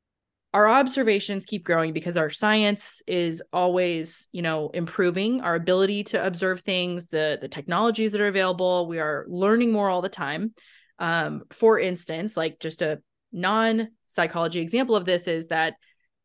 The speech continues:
um, when I was pregnant with my second daughter,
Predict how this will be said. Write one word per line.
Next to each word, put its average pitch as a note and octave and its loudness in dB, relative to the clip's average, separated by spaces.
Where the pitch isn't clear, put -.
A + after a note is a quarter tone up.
um, E3+ 0
when G#3 2
I G#3 4
was G3 0
pregnant G3+ -2
with F#3 -8
my F3 -2
second A3 -2
daughter, E3 0